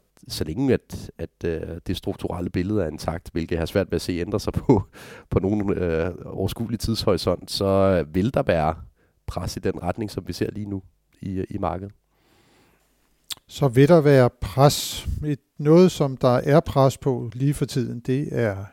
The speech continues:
Speaker 2: inflationen, og næste uge, når vi kigger på, hvad der kommer til at ske der, så er det jo den store inflationsuge. Vi får inflationstal fra Danmark, vi får det fra Norge,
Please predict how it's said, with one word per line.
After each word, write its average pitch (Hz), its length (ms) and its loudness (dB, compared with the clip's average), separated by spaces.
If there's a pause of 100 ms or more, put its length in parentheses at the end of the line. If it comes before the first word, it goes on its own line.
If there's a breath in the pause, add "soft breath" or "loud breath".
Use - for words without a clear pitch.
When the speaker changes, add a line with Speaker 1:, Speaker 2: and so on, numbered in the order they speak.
(140)
Speaker 2:
inflationen, 143 720 -6
og 107 100 -8
næste 135 460 0
uge, 117 280 -4
når 123 140 -6
vi 107 140 -8
kigger 123 380 -6
på, 117 240 -8
hvad 117 140 -8
der - 80 -12
kommer 110 220 -10
til - 140 -10
at 123 100 -4
ske 139 260 -12
der, 135 160 -12
så 147 240 -8
er 143 140 2
det 180 100 0
jo 139 80 -2
den 117 180 -8
store 120 360 -6 (400 loud breath)
inflationsuge. 123 880 -8 (360 soft breath)
Vi 135 120 -2
får 131 260 2
inflationstal 123 920 -4
fra - 160 -12 (120)
Danmark, 123 480 -4
vi 120 80 -2
får 120 320 -8
det 110 80 -12
fra - 180 -12
Norge, 107 380 -6